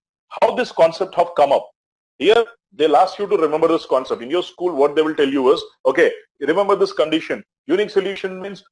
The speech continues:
A one by A two should not be equal to B one by B two. Infinitely many solutions means A one by A two should be equal to B one by B two should be equal to C one by C two. No solutions means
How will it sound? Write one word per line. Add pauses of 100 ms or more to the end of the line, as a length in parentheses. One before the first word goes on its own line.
(140)
A
one
by
A
two
should
not
be
equal
to
B
one
by
B
two. (520)
Infinitely
many
solutions
means (260)
A
one
by
A
two
should
be
equal
to
B
one
by
B
two
should
be
equal
to
C
one
by
C
two. (400)
No
solutions
means